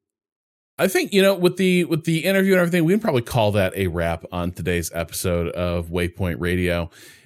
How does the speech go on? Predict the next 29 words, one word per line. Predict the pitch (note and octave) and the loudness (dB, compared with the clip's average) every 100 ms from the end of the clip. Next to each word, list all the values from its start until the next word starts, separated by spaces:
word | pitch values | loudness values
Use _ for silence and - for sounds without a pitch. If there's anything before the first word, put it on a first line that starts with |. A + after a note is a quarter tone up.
| _ B2 | _ 0
Uh, | B2 | 2
if | F3+ G#3+ | 2 2
you | |
want | G3 C#3 | 2 4
more | C#3 D3 | 2 2
from | B2 | 0
Waypoint, | G#2 - A2 F#2 | 0 0 -2 0
you | G#2+ | -2
can | G#2 | 0
follow | A2+ G#2+ G2+ | 0 0 0
us | F#2+ - | 0 -2
on | G#2 G#2 G2 | -4 -4 -4
Twitter | A#2 A2 G#2 | -4 -2 -2
at | G#2 G#2 | -2 -2
Waypoint, | G#2 A2 - G#2 F#2+ | -2 -4 -2 -4 -4
Facebook | A#2+ A2+ A#2 G#2+ | -4 -4 -2 0
and | G#2 | 0
YouTube, | A2+ B2 F#2+ | 0 -2 0
Waypoint | F#2+ F#2+ G2+ B1 | -2 -2 -4 -4
Vice. | G2 G#2 G2+ - | -4 -2 -2 -6
You | G#2+ G#2 | -6 -4
can | |
follow | A2+ A2 G#2 | -2 0 2
me | B2 | 2
on | C#3+ A#2+ | 2 0
Twitter | B2 A2 A2 G#2 - | -2 -2 -2 -4 -4
at | G#2 G2 | -4 -2
Rob | G#2+ G2 | -2 -2
Zacny. | F#2+ G2+ A2 G#2+ F#2+ | -2 -4 -2 -4 -4